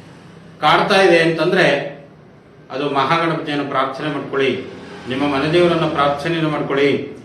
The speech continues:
ಕಲಿಯುಗದ ಬ್ರಹ್ಮನಾಗಿರ್ತಕ್ಕಂಥ ಆಂಜನೇಯ ಸ್ವಾಮಿಯನ್ನು ಪ್ರಾರ್ಥನೆ ಮಾಡ್ಕೊಳ್ಳಿ. ಒಂದು ಶನಿವಾರ ಅಥವಾ ಮೂರು ಶನಿವಾರ ಕಲಿಯುಗದ ಬ್ರಹ್ಮನಾಗಿರ್ತಕ್ಕಂಥ ಆಂಜನೇಯ ಸ್ವಾಮಿಗೆ ಜೇನುತುಪ್ಪ ಅಂದ್ರೆ ಬಹಳ ಇಷ್ಟ.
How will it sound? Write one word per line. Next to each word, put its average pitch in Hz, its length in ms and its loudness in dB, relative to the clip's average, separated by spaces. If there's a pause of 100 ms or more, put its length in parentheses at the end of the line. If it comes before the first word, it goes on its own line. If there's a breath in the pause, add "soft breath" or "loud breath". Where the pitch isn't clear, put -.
(480)
ಕಲಿಯುಗದ 214 460 6
ಬ್ರಹ್ಮನಾಗಿರ್ತಕ್ಕಂಥ 190 1000 2
ಆಂಜನೇಯ 190 600 2
ಸ್ವಾಮಿಯನ್ನು 175 480 2
ಪ್ರಾರ್ಥನೆ 151 580 -2
ಮಾಡ್ಕೊಳ್ಳಿ. 139 720 -2 (1080)
ಒಂದು 196 320 4
ಶನಿವಾರ 180 440 6 (840)
ಅಥವಾ 220 180 -2
ಮೂರು 196 400 6
ಶನಿವಾರ 147 760 2 (640)
ಕಲಿಯುಗದ 196 420 6
ಬ್ರಹ್ಮನಾಗಿರ್ತಕ್ಕಂಥ 170 1000 2
ಆಂಜನೇಯ 165 500 2
ಸ್ವಾಮಿಗೆ 151 760 0 (760)
ಜೇನುತುಪ್ಪ 185 500 4
ಅಂದ್ರೆ 165 300 0
ಬಹಳ 156 300 2
ಇಷ್ಟ. 143 320 -2